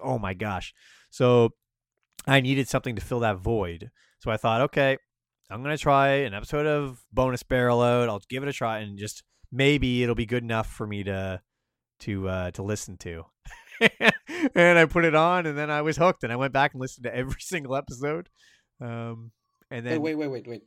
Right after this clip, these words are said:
Speaker 1: Yeah.
Speaker 2: So maybe I missed something here.
Speaker 1: Yeah.
Speaker 2: Why was it Bonus Barrel
Speaker 1: Um,
Speaker 2: chosen?
Speaker 1: okay, so I wanted a f-, something that felt like G T time,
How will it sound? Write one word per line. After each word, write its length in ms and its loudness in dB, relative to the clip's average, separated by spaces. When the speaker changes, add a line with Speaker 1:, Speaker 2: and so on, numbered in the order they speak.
Speaker 1:
Yeah. 140 -6
Speaker 2:
So 320 -6
maybe 280 -12
I 40 -10
missed 220 -12
something 280 -16
here. 240 -12
Speaker 1:
Yeah. 140 -12
Speaker 2:
Why 340 -4
was 200 -4
it 100 -16
Bonus 260 -8
Barrel 280 -8
Speaker 1:
Um, 220 2
Speaker 2:
chosen? 340 -12
Speaker 1:
okay, 220 -4
so 200 -2
I 100 4
wanted 600 -2
a 60 0
f-, 180 -4
something 380 -2
that 140 0
felt 480 0
like 380 -6
G 240 -10
T 240 -12
time, 340 -10